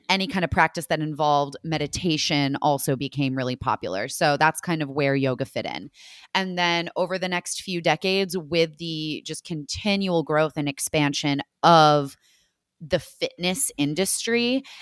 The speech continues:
and the, you know, steady rise in popularity of asana yoga as a form of, uh, physical fitness, of, like,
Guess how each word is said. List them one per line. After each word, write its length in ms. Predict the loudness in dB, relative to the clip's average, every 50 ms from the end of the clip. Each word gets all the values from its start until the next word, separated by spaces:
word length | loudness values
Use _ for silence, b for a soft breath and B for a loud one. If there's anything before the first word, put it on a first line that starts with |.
| B -4 -2
and 480 | 0 2 2 2 2 0 -2 -6 -10 -10
the, 500 | -8 -6 -4 -4 -2 -2 -2 -2 -4 -4 -6 _ _
you 160 | -10 -8 -4
know, 380 | -2 -2 -2 -2 -2 -4 -8 -12 _ _ _ _ _ _ _ _ _ _ _ _ _ _ _ -10
steady 580 | -8 -6 -6 0 2 2 2 4 2 0 -2 0
rise 540 | 4 6 6 8 6 6 4 2 0 -2 -2
in 200 | -4 -4 -4 -2
popularity 840 | 2 4 4 4 4 2 0 2 2 2 2 2 0 0 -2 -4 -4 -4 _ 0
of 460 | 0 2 2 2 2 0 -2 -4 -8 _ _ _ _ _ _ _ 4
asana 600 | 6 6 4 4 2 0 0 2 2 2 2 0
yoga 680 | 2 2 2 2 2 2 2 2 2 2 2 0 -2 -6 _ _
as 540 | 6 8 8 8 8 6 4 2 -2 -4 -6 _
a 440 | -2 -2 0 0 -2 -2 -4 -4 -6 -8 _ _
form 520 | -20 -14 -10 -6 -4 -2 -2 -2 -2 -4 -6 -2
of, 640 | 0 2 2 2 2 2 0 0 -2 -4 -6 -10 -14 -20 _ _
uh, 300 | -2 0 0 0 -2 -4 -6 -10 -8 -6
physical 540 | -6 -4 -4 -6 -6 -2 -2 0 0 -2 -2
fitness, 500 | -2 -2 -2 0 0 -2 -2 -2 -2 -2
of, 200 | -2 -2 -2 -2
like, 200 | -2 -4 -4